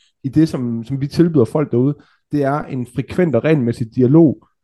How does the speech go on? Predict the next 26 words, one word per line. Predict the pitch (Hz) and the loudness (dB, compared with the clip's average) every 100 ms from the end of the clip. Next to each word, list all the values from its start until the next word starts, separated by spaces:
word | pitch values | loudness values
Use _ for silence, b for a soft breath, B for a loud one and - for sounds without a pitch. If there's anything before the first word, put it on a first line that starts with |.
| _ _ | _ _
hvor | 135 135 | -4 -4
vi | 131 | -4
kan | 131 | -6
få | - | -6
uddybet | 170 180 165 139 123 | -4 -4 -4 -6 -6
nogle | 120 | -6
ting, | - 147 | -6 -6
vi | 117 | -6
kan | 120 | -4
få | 175 | 0
noget | 170 | 0
sparring, | - - 131 151 | 0 -2 -2 -2
vi | 135 | -4
kan | |
få | 156 | -2
noget | 165 | -2
coaching | - 147 156 - 123 | 2 2 2 -2 -16
i | 120 | -12
forhold | - 151 | -6 -6
til, | 147 | -4
hvad | 127 | -6
der | 117 | -4
foregår | - 147 151 | -2 0 2
i | |
din | 113 110 | 0 0
hverdag. | 113 139 120 | -2 -2 -4